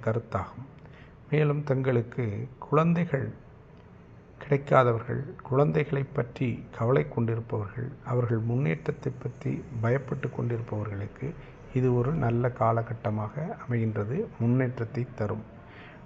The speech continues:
வழக்குகள், வாய்தாக்கள் ஆகியவற்றில் நீங்கள் ஒரு தைரியமாகவும் நல்ல ஒரு முடிவையும் எதிர்பார்க்கலாம். திருமணம் என்று பார்த்தால்,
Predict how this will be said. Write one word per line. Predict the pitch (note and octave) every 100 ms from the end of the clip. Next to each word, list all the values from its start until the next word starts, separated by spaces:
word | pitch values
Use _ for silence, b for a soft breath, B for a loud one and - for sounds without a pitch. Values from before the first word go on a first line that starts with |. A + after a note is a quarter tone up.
| -
வழக்குகள், | B2+ D3 D#3+ - - D3 D3+
வாய்தாக்கள் | A#2+ A#2+ B2+ B2 - B2 -
ஆகியவற்றில் | A2 A#2 A2+ A2+ - A2+ - -
நீங்கள் | C3+ A#2 A2+ B2
ஒரு | A#2 G#2+ G#2+
தைரியமாகவும் | A2 B2+ C3 B2+ A#2 A2 A#2 A#2+
நல்ல | A2+ A2 B2+ C3
ஒரு | A2+ A2
முடிவையும் | G#2 A2 A2 A2 E3 B2+
எதிர்பார்க்கலாம். | G#2+ A2+ A2 - - - - - B B B B B
திருமணம் | - D3+ D3+ D#3 D3+ D#3
என்று | A#2+ A#2
பார்த்தால், | A#2+ B2 - A#2+ A#2+